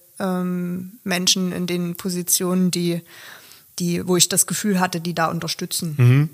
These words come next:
Speaker 1: Ja, also im Gegenteil, ich würd, ähm, das Informatikstudium zumindest, äh, wenn es so läuft, wie es bei uns lief, auch nicht empfehlen, weil das mich einfach auch persönlich an, an meine Grenzen gebracht hat, was natürlich eine Erfahrung ist,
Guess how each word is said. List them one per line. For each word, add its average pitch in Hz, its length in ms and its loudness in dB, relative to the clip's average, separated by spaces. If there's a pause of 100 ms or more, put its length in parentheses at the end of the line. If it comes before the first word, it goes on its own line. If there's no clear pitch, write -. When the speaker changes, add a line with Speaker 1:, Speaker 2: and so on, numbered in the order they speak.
(320)
Speaker 1:
Ja, 175 220 -6
also 170 220 -2
im 180 100 0
Gegenteil, 185 600 2 (400)
ich - 160 4
würd, 254 200 4 (240)
ähm, 202 1040 0
das 196 160 0
Informatikstudium 196 1500 0 (120)
zumindest, 196 640 2
äh, - 220 -4 (380)
wenn 185 300 0
es 185 120 0
so 220 140 2
läuft, 196 440 4
wie 180 180 -6
es 170 80 -2
bei 160 140 -4
uns 262 260 2
lief, 233 320 0 (440)
auch 320 220 6
nicht 349 200 0
empfehlen, 240 800 0
weil 196 760 2 (140)
das 196 200 0
mich 220 200 6
einfach 190 360 2
auch 180 200 -2
persönlich 202 520 2
an, 185 260 -2
an 180 140 -4
meine 175 240 -2
Grenzen 269 440 0
gebracht 233 400 0
hat, 214 120 0
was 196 180 2
natürlich 196 440 2
eine 185 100 0
Erfahrung 233 520 2
ist, - 280 0